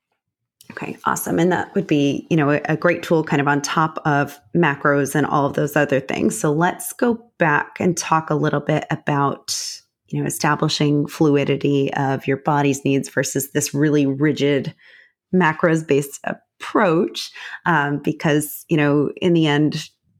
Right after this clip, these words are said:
you'll be able to, um, make the benefits of, benefits of ketosis available to more people, and this will be able to make the movement more widespread. Like, you know, there are great products out there like F-Bomb, <laughs> for example.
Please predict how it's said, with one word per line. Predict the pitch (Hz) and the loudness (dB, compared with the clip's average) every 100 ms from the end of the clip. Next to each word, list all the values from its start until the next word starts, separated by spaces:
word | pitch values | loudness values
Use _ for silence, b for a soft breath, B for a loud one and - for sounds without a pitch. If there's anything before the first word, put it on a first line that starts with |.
| - | -6
you'll | 147 - | -6 0
be | 180 196 | 2 2
able | - 147 151 151 | 2 2 2 -2
to, | 147 165 143 143 139 - | 0 2 4 2 2 0
um, | - - - - - - | 0 0 -4 -6 -8 0
make | 156 147 | 0 0
the | - | -2
benefits | 139 - - | -2 -2 -4
of, | 135 _ _ | -6 _ _
benefits | 151 147 156 - 147 160 | -4 0 0 0 -2 -2
of | - | -2
ketosis | 135 - 135 - 135 | -2 0 -2 -2 -2
available | 139 147 226 302 165 139 143 185 | -2 0 2 2 2 2 2 0
to | - 156 | 0 0
more | 151 143 139 | 2 0 -2
people, | - - - 151 | -2 -4 0 0
and | 143 147 | 2 0
this | 151 156 | 0 -2
will | 147 | -2
be | - 135 | -2 0
able | 139 139 | 0 -2
to | 139 156 | -2 0
make | 143 - | 0 -2
the | - | -2
movement | 139 135 - 135 - | 0 0 0 -2 -4
more | 139 135 139 139 - b b b _ | -6 -4 -4 -8 -10 b b b _
widespread. | 139 139 139 143 - - 262 - - - - | -6 -2 -2 -2 -6 -2 0 0 -2 -6 -6
Like, | - - - - - - | -4 -4 -6 -12 -12 -6
you | 151 | -2
know, | 135 127 - _ - - | -2 -2 -8 _ -10 -4
there | 123 | -4
are | 131 | 0
great | 131 135 | 0 0
products | - 170 214 - | 2 0 0 -2
out | - - | -4 -2
there | 143 147 | -2 0
like | 160 175 - | 0 -4 -2
F-Bomb, | 220 277 - - - 185 180 | -2 -2 -4 -4 2 4 2
<laughs> | |
for | - 185 | 2 2
example. | 160 170 - 123 - 151 165 | 2 0 -2 -4 -2 -2 -2